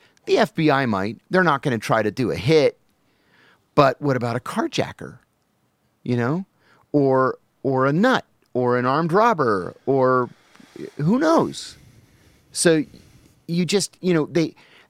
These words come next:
they trained you so hard over the course of so many years. It's just not something that you can forget.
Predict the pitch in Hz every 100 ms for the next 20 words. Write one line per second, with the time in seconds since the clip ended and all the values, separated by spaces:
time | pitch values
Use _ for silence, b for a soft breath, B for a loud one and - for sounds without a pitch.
0 | _ 120 165 151 - _ - 214 214 226
1 | 156 135 131 - 190 196 196 135 190 196
2 | 127 62 - - - 170 156 147 - -
3 | 170 - 120 - - 208 208 190 185 160
4 | 123 143 185 151 67 - - b b b
5 | - 143 - 175 - 165 - 170 160 160
6 | 135 - 135 - 120 107 113 107 104 -
7 | -